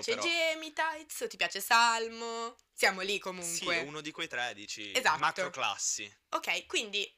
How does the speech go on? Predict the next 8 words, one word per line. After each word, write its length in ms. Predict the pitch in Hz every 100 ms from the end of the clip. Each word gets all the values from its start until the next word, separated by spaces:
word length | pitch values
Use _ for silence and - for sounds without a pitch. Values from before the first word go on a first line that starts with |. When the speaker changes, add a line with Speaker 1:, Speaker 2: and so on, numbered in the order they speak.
| _ _ -
Speaker 1:
adesso 320 | 294 339 359
facciamo 320 | 311 - 190
una 160 | 196 196
prova. 460 | - 151 156 160 190
Speaker 2:
Vai. 320 | 180 92 92 _ _ - _ _ -
Speaker 1:
Io 500 | 294 277 311 370 _ _
non 240 | 240 254 247
a-, 200 | -